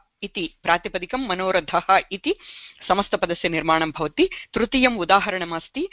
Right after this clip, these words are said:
संस्कृतिः। संस्कृतिः इति पदस्य निष्पादनावसरे आदौ सम्पर्युपेभ्यः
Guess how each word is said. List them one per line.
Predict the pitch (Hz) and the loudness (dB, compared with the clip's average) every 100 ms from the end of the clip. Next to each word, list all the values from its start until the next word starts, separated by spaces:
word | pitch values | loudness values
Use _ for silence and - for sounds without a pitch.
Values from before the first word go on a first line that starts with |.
| - - | -12 0
संस्कृतिः। | 214 240 - 208 190 156 151 214 - - _ | 0 0 -2 -4 -4 -6 -2 -2 -4 -10 _
संस्कृतिः | - 226 - 208 208 196 | 0 0 0 -6 -4 -4
इति | 240 214 196 | -4 -4 0
पदस्य | 175 180 - 180 | 2 0 0 -2
निष्पादनावसरे | 160 - 185 170 160 151 151 - 208 208 131 165 - _ _ _ - | -2 0 2 2 2 -2 0 0 2 2 0 -8 -20 _ _ _ 4
आदौ | 170 202 202 147 165 _ _ _ _ - | 6 6 2 -2 -8 _ _ _ _ 0
सम्पर्युपेभ्यः | 220 - 247 190 185 208 165 - 190 220 | 0 2 0 -2 0 0 0 -2 -2 0